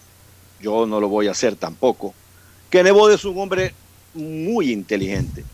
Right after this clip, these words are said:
Es un hombre que tiene una visión muy clara de las cosas. Conversar con él es una cosa jodida,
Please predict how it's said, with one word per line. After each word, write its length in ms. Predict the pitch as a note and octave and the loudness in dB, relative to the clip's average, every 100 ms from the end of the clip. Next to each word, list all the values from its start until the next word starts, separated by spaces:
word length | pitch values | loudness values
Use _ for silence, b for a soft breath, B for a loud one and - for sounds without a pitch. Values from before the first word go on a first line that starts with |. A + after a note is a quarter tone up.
| - _ _ _ _ - | -20 _ _ _ _ -10
Es 80 | |
un 100 | B2 | -4
hombre 240 | C3+ D3 D3+ | 0 2 2
que 140 | - | 2
tiene 320 | C#3 C#3+ C#3+ | 0 0 0
una 180 | C#3+ C#3 | 2 0
visión 420 | A#2+ A2 D3+ C#3+ | 0 -4 -4 -4
muy 120 | C3 C#3 | -4 -4
clara 320 | A#2+ B2 B2 | 0 2 2
de 40 | |
las 120 | G#2+ | -2
cosas. 480 | - C#3+ C3 C3 - - - - - - - - | -6 -10 -8 -8 -10 -18 -18 -16 -18 -20 -20 -10
Conversar 460 | - C#3 D3 F3 F3 | -4 0 2 2 2
con 180 | E3 D3+ | 2 0
él 160 | E3+ | 0
es 60 | D#3 | 0
una 180 | D3+ C#3 | 0 0
cosa 320 | D#3 D3 D3 | -2 -2 -2
jodida, 560 | - A2 B2+ C#3 A#2 | -2 -4 -2 0 0